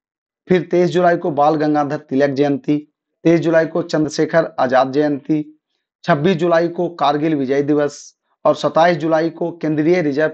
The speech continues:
पुलिस बल स्थापना दिवस मनाया जाता है हर साल। सात जुलाई को विश्व की विहिली भाषा दिवस,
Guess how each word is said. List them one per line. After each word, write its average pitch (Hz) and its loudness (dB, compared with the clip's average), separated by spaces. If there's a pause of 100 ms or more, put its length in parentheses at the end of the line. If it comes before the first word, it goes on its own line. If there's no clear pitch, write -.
पुलिस 151 -2
बल 156 0 (360)
स्थापना 139 -6
दिवस 131 -4 (220)
मनाया 123 -2
जाता 131 -2
है 123 -10 (260)
हर 165 0
साल। - -8 (1400)
सात 165 0
जुलाई 170 -2
को 170 -4
विश्व 175 -2 (640)
की 180 4
विहिली 160 0
भाषा 139 -2
दिवस, 147 -2